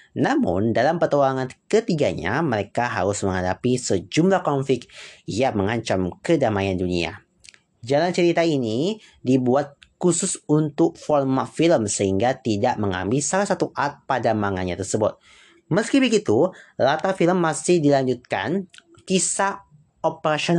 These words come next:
Stick dari keluarga palsu milik Roy, Yor, dan Anya. Spy X Family menjadi terkenal karena anime ini banyak mengusung berbagai genre, mulai dari aksi, komedi, hingga side of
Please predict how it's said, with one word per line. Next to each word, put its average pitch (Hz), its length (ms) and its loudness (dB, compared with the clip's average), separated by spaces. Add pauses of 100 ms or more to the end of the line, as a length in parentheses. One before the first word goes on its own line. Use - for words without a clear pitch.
Stick - 400 -4 (320)
dari 147 320 0
keluarga 151 400 0
palsu 139 400 0
milik 139 240 2
Roy, 139 480 0 (480)
Yor, 135 560 2
dan 123 480 -4
Anya. 139 400 -2 (1900)
Spy - 380 -4
X - 180 0
Family 180 320 4
menjadi 175 320 4
terkenal 151 400 0
karena 156 320 0
anime 139 320 2
ini 147 160 2
banyak 127 880 0
mengusung 104 720 0
berbagai 95 400 -2
genre, 147 640 0
mulai 90 320 -6
dari 87 320 -2
aksi, 113 640 -4
komedi, 98 640 0
hingga 95 400 -2
side - 240 -8
of 104 160 -2